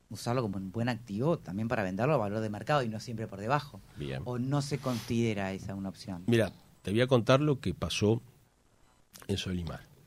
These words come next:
Speaker 2: En Solimar, en este proyecto, Yanatacio,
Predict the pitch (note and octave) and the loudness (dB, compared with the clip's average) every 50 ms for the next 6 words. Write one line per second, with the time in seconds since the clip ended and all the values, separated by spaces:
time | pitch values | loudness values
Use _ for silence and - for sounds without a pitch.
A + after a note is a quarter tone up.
0 | - - - - - - - - - - - - - - - _ _ _ _ _ | -16 -16 -14 -14 -14 -16 -16 -18 -18 -20 -20 -20 -20 -20 -20 _ _ _ _ _
1 | _ _ _ _ _ - G#2 G2 - G#2+ G#2+ B2 D3+ F3 E3 C3+ B2 B2 - A2 | _ _ _ _ _ 2 2 4 6 8 8 8 8 8 8 6 6 4 4 2
2 | F2+ F#2+ F#2 - A#2 A2+ B2 - F#2 - F2 D#2 D2+ D2 - A#2 B2 - - A#2 | 0 0 0 2 0 0 0 -2 -4 -2 -2 -2 -2 0 0 0 0 0 -2 -4
3 | F#2+ | -4